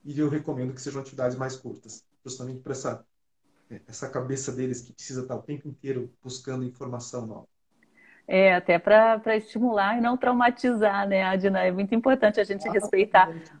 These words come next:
Speaker 2: os
Speaker 1: Uma
Speaker 2: limites.
Speaker 1: rejeição tá no momento errado.
Speaker 2: Senão você leva uma vez, nunca mais consegue levar. <laughs>
Speaker 1: Isso. <laughs> Ou se apaixona e quer ir sempre. Mas isso é, é, vai descobrir na hora, né?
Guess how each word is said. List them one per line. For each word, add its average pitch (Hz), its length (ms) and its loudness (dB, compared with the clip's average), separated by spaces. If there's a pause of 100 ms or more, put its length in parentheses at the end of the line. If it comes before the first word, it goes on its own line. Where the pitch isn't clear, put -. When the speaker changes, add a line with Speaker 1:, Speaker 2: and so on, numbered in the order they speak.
(140)
Speaker 2:
os 208 200 2
Speaker 1:
Uma 202 80 6
Speaker 2:
limites. 202 200 6
Speaker 1:
rejeição 202 640 4 (240)
tá 190 320 2
no 175 160 -8
momento 175 380 -4
errado. 214 540 -6 (320)
Speaker 2:
Senão 208 180 6
você 233 100 8
leva 233 220 10
uma 247 180 10
vez, 226 240 6
nunca 277 200 2
mais 311 180 0
consegue 285 360 2
levar. 233 420 0 (120)
<laughs> - 260 0 (300)
Speaker 1:
Isso. 262 600 2 (340)
<laughs> 185 500 0 (360)
Ou - 140 0
se - 120 2
apaixona 226 520 2
e - 40 -6
quer 220 160 -2
ir 311 60 4
sempre. 160 480 -8 (280)
Mas 143 300 -4
isso 165 240 -6
é, 147 720 -4
é, 127 40 -12
vai 143 160 -6
descobrir 147 340 -10
na 202 180 -4
hora, 143 260 -6
né? 131 160 -12